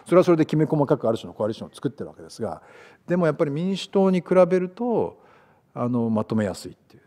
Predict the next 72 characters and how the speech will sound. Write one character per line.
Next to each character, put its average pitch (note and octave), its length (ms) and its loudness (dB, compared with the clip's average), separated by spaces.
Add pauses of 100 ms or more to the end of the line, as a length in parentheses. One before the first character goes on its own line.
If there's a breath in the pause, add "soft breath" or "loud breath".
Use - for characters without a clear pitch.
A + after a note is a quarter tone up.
で、 D3 100 6
民 E3 240 4
主 - 80 -6
党 G#3 120 12
が F#3 100 10
分 E3+ 220 0
裂 F#3+ 240 2
し - 80 -12
て G3 80 6
い F#3+ 40 10
る F#3 60 4
限 F3 220 2
り B2+ 60 0
に A2+ 60 -2
お A2 100 -2
い A2 60 -4
て G2 80 -8
は、 F#2 360 -2
そ - 160 -8
の、 A#2 300 2 (400 soft breath)
あ B2 80 -6
の、 A#2 120 -2
コ - 160 2
ア A#2 40 6
リ A#2 60 2
シ - 160 -6
ョ G2 60 -4
ン F2+ 80 -6
で、 G2+ 320 -2 (140)
え G2+ 240 -8
ー、 F#2+ 40 -12
共 B2+ 120 6
和 A2+ 60 6
党 A#2+ 100 2
の A2+ 60 2
方 C#3 100 2
の A2 80 0
コ - 120 -2
ア - 40 -2
リ F#2+ 40 -4
シ - 80 -8
ョ G#2 40 -6
ン F2 40 -8
で E2+ 100 -12
勝 - 160 -2
て D#3 120 0
ち - 80 -8
ゃ F2 60 -4
う D#2 60 -12
っ - 20 -18 (120)
て - 80 -12
い F2+ 140 -10
う、 A2+ 260 -2 (420 soft breath)
あ C3+ 80 0
る A#2+ 60 2
種 G#2 160 -6
モ B2+ 140 2
デ C#3+ 100 10
ル G2 100 2
が D#2 200 -10 (180)
今 C3 160 -6
回 - 320 -4
で C3 100 0
き - 80 -10
た - 120 -16
ん D#2 160 -20
で、 - 320 -16 (840 soft breath)
あ G#2+ 240 2
の、 G2 360 -2
ト C3+ 120 2
ラ D3 100 8
ン D3 120 6